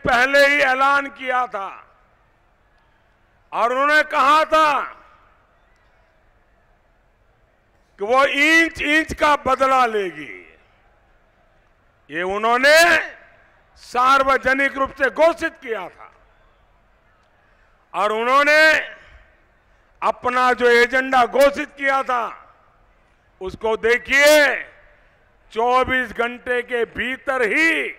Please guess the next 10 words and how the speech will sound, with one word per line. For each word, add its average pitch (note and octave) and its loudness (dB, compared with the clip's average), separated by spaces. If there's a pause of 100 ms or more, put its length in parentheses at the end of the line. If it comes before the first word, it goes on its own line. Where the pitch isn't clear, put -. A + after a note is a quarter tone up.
(1400)
भारतीय A3 -2
जनता G#3+ -6
पार्टी A3 -6
के C#4+ 2 (1080)
राष्ट्रीय A3 -2
अध्यक्ष B3 -4 (1300)
भाई F#3 0
अमित G#3+ 0
शाह G#3+ 0
जी C#4+ -2